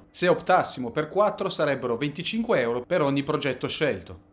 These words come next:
In questo wallet la sicurezza è data naturalmente dalla presenza in quantità maggiore di Bitcoin con un sessanta per cento, quindi secondo me basta solo quello a garantire tutto il portafoglio, cioè qualora per assurdo Ethereum dovesse performare veramente male,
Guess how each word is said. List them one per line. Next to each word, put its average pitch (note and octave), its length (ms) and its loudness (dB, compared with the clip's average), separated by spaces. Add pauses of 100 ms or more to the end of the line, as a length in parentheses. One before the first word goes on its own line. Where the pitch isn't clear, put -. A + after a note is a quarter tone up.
(300)
In B2+ 100 -8
questo D#3+ 320 0
wallet D#3+ 480 4
la B2 100 0
sicurezza D3 720 2
è B2 80 -4
data C3+ 300 2
naturalmente D3+ 800 0
dalla B2+ 240 0
presenza C3+ 680 0
in B2 140 -8
quantità C3 480 0
maggiore B2+ 720 0
di B2 100 -6
Bitcoin C3+ 720 0
con B2 180 -6
un A#2+ 120 -8
sessanta C#3 420 -4
per - 220 -4
cento, F#3+ 720 -2
quindi C3+ 200 -2
secondo F3+ 280 0
me F3 100 4
basta C3+ 260 0
solo G3 280 2
quello B2+ 240 4
a B2 60 2
garantire C3+ 760 2
tutto D#3+ 340 2
il D3+ 80 8
portafoglio, D3 720 2
cioè A2+ 380 -2 (100)
qualora D3+ 320 4
per D#3 140 4
assurdo D3+ 400 2
Ethereum B2+ 380 2
dovesse B2 460 0
performare C#3 600 2
veramente C#3 480 0
male, C3 540 0